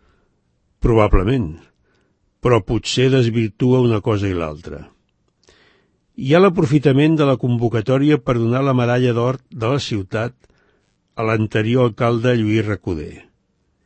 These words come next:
Jo em pregunto, és per estalviar-se un altre acte?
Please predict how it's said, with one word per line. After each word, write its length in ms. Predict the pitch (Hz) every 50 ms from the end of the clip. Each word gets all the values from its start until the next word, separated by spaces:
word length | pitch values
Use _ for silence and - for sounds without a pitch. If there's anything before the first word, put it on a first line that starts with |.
| _ _ _ _ _ _ _ _ _ _ _ _ _
Jo 120 | 117 117 113
em 80 | 117
pregunto, 580 | - 117 117 110 117 113 107 - 117 107 110 - -
és 160 | - 127 -
per 160 | - - 127
estalviar-se 800 | 123 104 - - 123 113 107 107 113 120 151 139 - - 175 175
un 160 | 170 147 123 110
altre 320 | 95 92 95 - 95 92
acte? 340 | 110 117 - _ 190 202